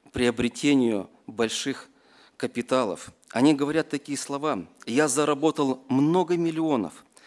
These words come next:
но они не принесли мне счастья". Самый бедный человек — это человек, у которого нет ничего,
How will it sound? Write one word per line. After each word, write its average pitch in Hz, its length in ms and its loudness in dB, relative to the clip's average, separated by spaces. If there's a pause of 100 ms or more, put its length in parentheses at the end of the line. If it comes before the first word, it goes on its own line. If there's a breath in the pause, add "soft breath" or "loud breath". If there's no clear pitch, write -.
(300 soft breath)
но 143 300 4
они 131 260 4
не 139 180 6
принесли 117 460 -2
мне 131 180 2
счастья". 104 580 -4 (520 loud breath)
Самый 190 520 2
бедный 165 420 4
человек — 151 560 0 (140)
это 123 360 0
человек, 123 640 0
у 139 80 -4
которого 123 440 0
нет 123 280 0
ничего, 131 920 4